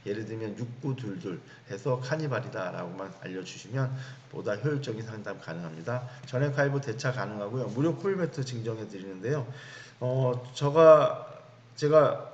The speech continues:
어, 콜매트는 다 해드릴 수가 있는데, 근데 이제, 어, 올류 카니발 같은 경우, 카니발 같은 경우는 운전석과 조수석만 가능한 거, 가능합니다. 왜냐하면 이걸 처음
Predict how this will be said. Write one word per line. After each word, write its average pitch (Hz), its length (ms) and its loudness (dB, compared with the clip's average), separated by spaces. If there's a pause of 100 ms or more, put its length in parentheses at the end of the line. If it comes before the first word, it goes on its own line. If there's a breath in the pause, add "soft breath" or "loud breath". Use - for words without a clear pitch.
(160)
어, 98 680 -2
콜매트는 185 500 4
다 120 640 2 (240)
해드릴 139 340 0
수가 131 260 0
있는데, 117 680 2 (500 loud breath)
근데 131 380 2
이제, 110 540 -2 (420)
어, - 80 -10
올류 143 320 2
카니발 190 400 0
같은 120 300 -6
경우, 90 180 -6
카니발 185 320 -2
같은 151 260 -4
경우는 110 280 -4
운전석과 123 720 0
조수석만 113 580 -4
가능한 95 500 -10
거, 95 140 -6 (340 loud breath)
가능합니다. 95 680 -6 (240 loud breath)
왜냐하면 135 320 2
이걸 139 240 2
처음 147 320 -4